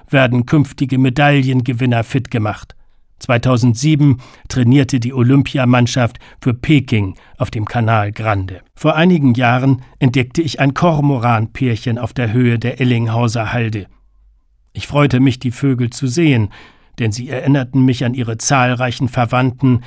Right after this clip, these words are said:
deren Bekanntschaft ich in Warna machte. Viele, viele Vögel. Sie saßen auf Pfählen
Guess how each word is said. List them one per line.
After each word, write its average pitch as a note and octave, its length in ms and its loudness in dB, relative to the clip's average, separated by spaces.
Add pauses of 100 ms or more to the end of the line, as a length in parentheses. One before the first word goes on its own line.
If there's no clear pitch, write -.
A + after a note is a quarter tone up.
(220)
deren A#2 240 -2
Bekanntschaft B2 680 -4
ich - 160 -10
in B2 160 0
Warna B2+ 400 0
machte. A2 420 -4 (180)
Viele, C3+ 520 2 (160)
viele C3+ 340 0
Vögel. A#2+ 560 0 (160)
Sie - 160 -8
saßen B2 460 -2
auf A2+ 160 -10 (100)
Pfählen C3+ 540 2